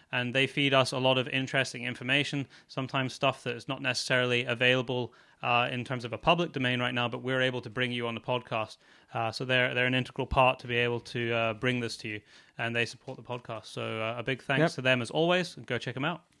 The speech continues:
Speaker 2: And this show's out every two weeks, normally. Normally out every two weeks. Sometimes it's more, like it has been this month.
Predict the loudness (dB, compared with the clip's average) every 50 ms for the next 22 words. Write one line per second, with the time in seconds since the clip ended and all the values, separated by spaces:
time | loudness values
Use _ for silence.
0 | -20 -20 -20 -6 2 6 6 8 8 8 6 6 6 6 6 6 8 8 8 8
1 | 8 8 6 6 6 4 2 2 2 0 0 2 2 4 4 2 2 0 -4 -10
2 | -10 -6 2 6 8 8 8 8 6 6 4 2 0 0 2 4 6 6 6 6
3 | 6 6 6 4 4 2 2 2 2 2 2 2 2 2 4 4 4 2 2 0
4 | -4 -2 4 8 8 8 8 6 4 -4 -12 -20 -20 -20 -20 -6 _ 4 4 4
5 | 4 0 0 2 2 2 2 2 2 2 2 2 2 0 2 2 2 2 2 0
6 | -4